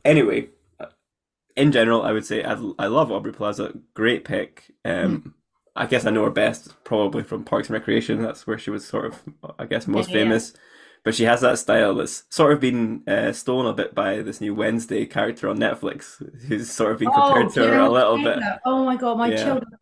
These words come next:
Speaker 2: are obsessed with it. They're
Speaker 1: They have a
Speaker 2: abs-
Speaker 1: similar s-, sort of style, but yeah, yeah,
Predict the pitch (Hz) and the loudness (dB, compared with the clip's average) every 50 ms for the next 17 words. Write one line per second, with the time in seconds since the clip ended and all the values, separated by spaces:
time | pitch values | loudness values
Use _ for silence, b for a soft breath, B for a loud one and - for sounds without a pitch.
0 | - 214 - - 214 196 - - - - - - - - 226 196 175 - - - | -10 -10 -8 -8 -8 -10 -10 -10 -10 -8 -8 -8 -6 -6 -6 -6 -8 -10 -14 -16
1 | - 180 165 147 156 143 135 - - 190 185 - - - 220 226 131 127 131 127 | -12 -12 -10 -10 -10 -10 -12 -10 -6 -6 -6 -6 -2 0 2 4 4 4 2 0
2 | - 156 143 139 123 120 113 113 - - - - 117 - 120 98 110 113 - - | 0 0 0 0 2 2 0 0 -2 -6 -10 -14 -8 -6 -4 -4 -4 -6 0 2
3 | 127 120 113 113 117 110 104 - - - - 110 107 | 4 4 4 4 2 0 -2 -4 -4 -4 -4 -2 -2